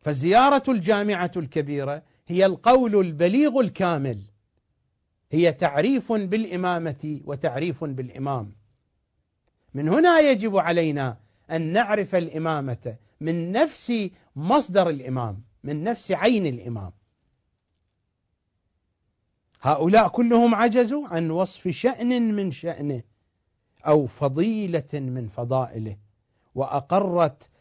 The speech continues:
بالعجز والتقصير. ثم يقول إمامنا:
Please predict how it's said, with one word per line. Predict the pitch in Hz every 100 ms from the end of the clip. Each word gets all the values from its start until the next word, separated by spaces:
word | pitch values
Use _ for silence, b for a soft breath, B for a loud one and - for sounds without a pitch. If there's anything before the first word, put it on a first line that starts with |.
| _ -
بالعجز | 135 151 131 - 180 160 120
والتقصير. | 127 110 - - 101 - 127 101 - _ _ _
ثم | - 175 185
يقول | 185 214 214
إمامنا: | 151 160 151 127 123 117